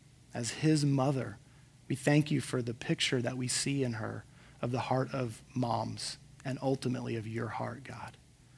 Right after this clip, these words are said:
Would you make that real in us today? God, may we have faith to believe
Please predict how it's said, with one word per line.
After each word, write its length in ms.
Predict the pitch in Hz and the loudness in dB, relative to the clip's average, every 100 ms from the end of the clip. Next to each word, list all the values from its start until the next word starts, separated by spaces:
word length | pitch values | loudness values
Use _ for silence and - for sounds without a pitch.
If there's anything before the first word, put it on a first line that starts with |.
| - - - - - - | -20 -20 -20 -20 -12 -2
Would 160 | 131 | 2
you 120 | 127 165 | 6 8
make 300 | 151 151 147 | 10 8 8
that 220 | 135 147 | 4 4
real 760 | 127 135 143 165 165 120 107 117 | 0 2 6 6 8 4 0 -6
in 140 | 147 131 | -2 0
us 260 | 117 - | 0 -2
today? 460 | - 120 107 95 98 - - - - - - - | -4 -4 -4 -8 -12 -18 -20 -20 -20 -20 -12 0
God, 200 | 135 131 | 2 4
may 140 | 135 | 4
we 160 | 131 165 | 4 4
have 200 | 165 131 | 6 2
faith 760 | - - - 156 127 113 - - - - | 0 -4 4 6 6 2 -10 -16 -20 -6
to 120 | - | 0
believe 720 | 127 127 120 135 147 117 107 | 2 2 2 4 4 2 -4